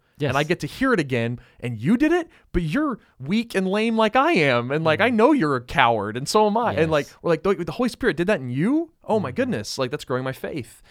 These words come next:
Speaker 2: And so it is, like, a, it is a, an-, another interesting first step, is it's like, okay, increase your intimacy with Jesus.
Speaker 1: Mm-hmm.
Speaker 2: Like, spend more time gazing at his face and thinking about what he's done for you. Obviously, step one. Number two, we're saying put yourself around other people who are courageous,
Speaker 3: Mm-hmm.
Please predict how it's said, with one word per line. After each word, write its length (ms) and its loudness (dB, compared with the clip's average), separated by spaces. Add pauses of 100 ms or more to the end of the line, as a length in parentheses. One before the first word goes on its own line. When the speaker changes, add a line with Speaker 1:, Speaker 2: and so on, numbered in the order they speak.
(160)
Speaker 2:
And 140 -8
so 360 0 (280)
it 100 -2
is, 200 0
like, 120 -4
a, 100 -2 (160)
it 140 -2
is 140 -2
a, 200 -2
an-, 140 -6
another 340 -4
interesting 440 -10
first 280 -8
step, 380 -6
is 140 -10
it's 100 -16
like, 220 -8
okay, 260 -8 (400)
increase 460 -2
your 140 -2
intimacy 420 -6
with 100 -6
Jesus. 640 -14
Speaker 1:
Mm-hmm. 260 -14
Speaker 2:
Like, 200 -4 (100)
spend 440 -2
more 160 -2
time 380 -6
gazing 380 -4
at 60 -8
his 100 -8
face 300 -6
and 100 -10
thinking 400 -8
about 220 -4
what 160 -6
he's 140 -10
done 180 -10
for 100 -16
you. 160 -12 (160)
Obviously, 400 -4
step 280 -8
one. 220 -10 (340)
Number 200 -4
two, 320 -4
we're 140 -4
saying 280 -4
put 200 -4
yourself 340 -4
around 300 -2
other 140 -4
people 260 -8
who 60 0
are 100 -2
courageous, 580 -6
Speaker 3:
Mm-hmm. 300 -16